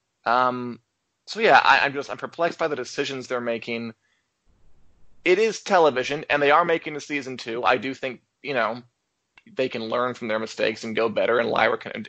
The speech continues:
Daphne King can improve. But yeah, it, it's just,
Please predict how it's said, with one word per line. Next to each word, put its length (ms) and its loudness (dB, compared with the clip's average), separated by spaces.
Daphne 200 -4
King 160 -10
can 120 -12
improve. 460 -4
But 100 2
yeah, 260 12
it, 180 6
it's 220 2
just, 300 2